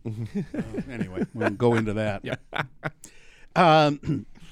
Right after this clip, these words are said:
Speaker 2: <clears throat> and, uh, and then you write for Slug.
Speaker 1: Uh-huh.
Speaker 2: Uh, and, and, and, and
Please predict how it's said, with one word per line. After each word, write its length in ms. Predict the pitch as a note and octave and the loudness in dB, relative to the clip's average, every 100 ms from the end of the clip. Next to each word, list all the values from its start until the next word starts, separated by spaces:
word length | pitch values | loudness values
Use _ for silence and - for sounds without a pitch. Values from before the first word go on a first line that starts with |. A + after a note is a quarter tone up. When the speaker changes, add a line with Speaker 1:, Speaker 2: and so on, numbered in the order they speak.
| - | -20
Speaker 2:
<clears throat> 400 | - - - - | -20 -20 -20 -10
and, 420 | C#3 C#3+ C3 B2 B2 | -2 2 2 4 6
uh, 340 | A#2+ A#2 B2 | 6 6 4
and 200 | C#3+ A#2+ | 2 2
then 140 | A#2+ A#2 | 2 2
you 120 | A2+ | 2
write 220 | G#2 G#2+ | 0 -2
for 100 | G2+ | -6
Slug. 480 | - D3+ D3 D#3 C#3+ | -4 2 2 0 0
Speaker 1:
Uh-huh. 420 | G#2+ G#2 A2+ - | 0 0 -6 0
Speaker 2:
Uh, 400 | B2 A#2+ A#2 A#2 - | 4 6 6 4 2
and, 280 | C#3+ C#3 C3+ | 2 4 2
and, 300 | F3 E3+ F3+ - | 2 2 2 2
and, 200 | C3 A#2+ | 2 4
and 360 | A#2 G#2+ G#2+ | 4 2 -2